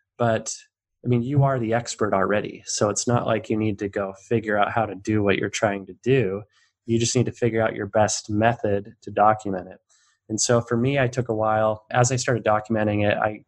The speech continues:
I just started in, you know, Word docs just to,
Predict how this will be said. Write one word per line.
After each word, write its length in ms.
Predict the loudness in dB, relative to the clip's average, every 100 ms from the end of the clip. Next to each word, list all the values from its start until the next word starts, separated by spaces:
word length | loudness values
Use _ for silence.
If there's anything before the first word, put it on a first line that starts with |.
| -2
I 100 | 0
just 200 | 0 0
started 340 | 2 2 2
in, 220 | -4 -8 -12
you 80 | -4
know, 100 | -2
Word 240 | 0 -2 0
docs 440 | 0 -2 -8 -18 _ _ _
just 240 | 0 0
to, 120 | -2